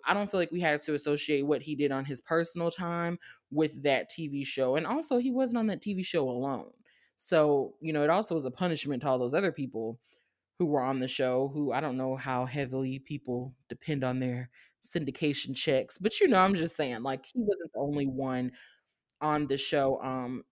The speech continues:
and I also have to point out, 'cause I'm a huge, like, T V and movie buff, and that dad from Seventh Heaven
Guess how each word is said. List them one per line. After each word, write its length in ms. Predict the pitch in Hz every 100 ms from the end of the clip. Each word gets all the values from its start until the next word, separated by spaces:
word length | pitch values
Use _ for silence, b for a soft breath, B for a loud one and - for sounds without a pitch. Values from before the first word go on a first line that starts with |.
| -
and 100 | 220
I 40 |
also 260 | 240 277 226
have 100 | 180
to 60 |
point 220 | 156 151 135
out, 140 | 131
'cause 80 | -
I'm 100 | 277
a 40 |
huge, 220 | 233 202 170
like, 180 | 156 -
T 140 | 196
V 180 | 175 170
and 120 | 160
movie 240 | 180 180
buff, 320 | 170 180 180 185 B B B -
and 640 | 190 196 180 156 151 147 - _ _ _ _ _ - 143
that 280 | 247 294
dad 380 | 208 220 220 214
from 200 | 185 160
Seventh 380 | - 233 208 226
Heaven 480 | 294 233 160 135